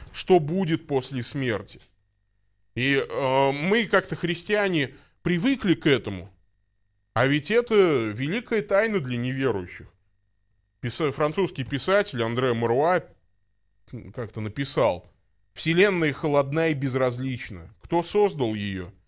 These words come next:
Почему мы находимся на этой маленькой кучке грязи, вращающейся в бесконечном пространстве? Я не имею об этом ни малейшего понятия и убежден, что этого не знает ни один человек».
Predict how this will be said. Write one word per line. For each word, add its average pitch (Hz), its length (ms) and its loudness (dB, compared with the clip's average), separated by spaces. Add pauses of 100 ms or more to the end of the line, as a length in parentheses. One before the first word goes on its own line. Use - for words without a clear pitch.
(340)
Почему 180 400 0
мы 214 120 2
находимся 180 600 2
на 139 160 0
этой 147 220 0
маленькой 151 500 0
кучке 147 380 -6
грязи, 127 640 -2 (240)
вращающейся 127 880 -4
в 107 60 -8
бесконечном 113 720 -8
пространстве? 110 760 -6 (480)
Я 120 180 0
не 135 220 -2
имею 175 340 2
об 131 140 0
этом 120 320 -2
ни 110 80 -4
малейшего 127 540 -4
понятия 123 640 -8 (320)
и 113 100 -4
убежден, 120 720 -2 (260)
что - 240 -6
этого 113 240 -6
не 110 140 -8
знает 104 400 -10
ни 98 80 -12
один 92 340 -12
человек». 95 480 -14